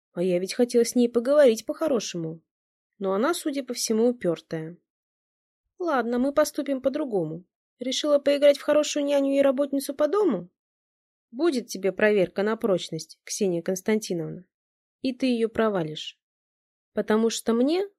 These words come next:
важно убрать тебя до того, как ко мне начнут приезжать гости.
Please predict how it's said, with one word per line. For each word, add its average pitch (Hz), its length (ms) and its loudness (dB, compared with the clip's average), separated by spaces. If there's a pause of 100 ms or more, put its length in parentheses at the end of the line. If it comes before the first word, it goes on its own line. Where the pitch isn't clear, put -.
(100)
важно 226 440 2
убрать 262 440 2
тебя 170 300 -6
до 190 220 0
того, 226 480 -2 (100)
как 185 240 0
ко 214 120 -2
мне 311 200 4
начнут 233 440 0
приезжать 220 460 0
гости. 180 560 -4